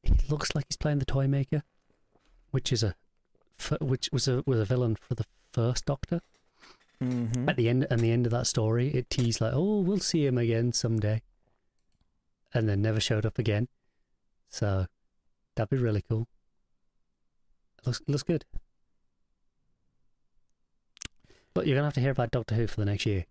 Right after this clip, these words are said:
Speaker 1: Get over it.
Speaker 2: I will not. Uh, but that brings an end to the news. I don't know what my favourite thing of the week was. Maybe the eighteen ninety-nine trailer. Uh,
Speaker 1: Dragon Age.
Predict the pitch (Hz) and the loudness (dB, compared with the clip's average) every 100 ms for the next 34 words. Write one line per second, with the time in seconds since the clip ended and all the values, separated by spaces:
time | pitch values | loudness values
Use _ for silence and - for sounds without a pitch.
0 | - 113 110 95 101 _ _ _ _ _ | -4 -2 0 -2 -6 _ _ _ _ _
1 | _ _ _ _ _ _ _ _ _ _ | _ _ _ _ _ _ _ _ _ _
2 | _ _ - 110 98 123 175 - _ _ | _ _ -2 0 0 -2 -4 -8 _ _
3 | _ - 151 208 208 - 113 - - - | _ -2 0 0 0 -2 -4 -4 -12 -10
4 | - 156 170 196 190 170 196 240 247 226 | 0 2 4 2 2 2 2 2 2 0
5 | 208 240 254 285 320 339 294 - - - | 2 2 2 2 0 0 -2 -2 -4 -6
6 | - _ _ _ _ - - - - - | -10 _ _ _ _ -12 -10 -10 -14 -16
7 | - _ _ _ _ _ _ _ _ _ | -20 _ _ _ _ _ _ _ _ _
8 | - 147 156 123 120 131 113 120 104 104 | -4 0 2 0 0 0 0 -2 0 -2
9 | 104 110 104 98 - 180 143 123 127 131 | 0 0 0 0 -2 0 0 0 0 0
10 | 117 104 110 120 - 123 120 120 117 _ | 0 0 -2 -2 0 0 2 0 -2 _
11 | _ _ - - - - 98 98 95 95 | _ _ -2 2 4 4 2 2 2 0
12 | 95 _ _ _ _ _ _ _ _ _ | -2 _ _ _ _ _ _ _ _ _
13 | _ - - - - 120 113 113 107 - | _ -10 -10 -10 -4 -2 0 0 0 -4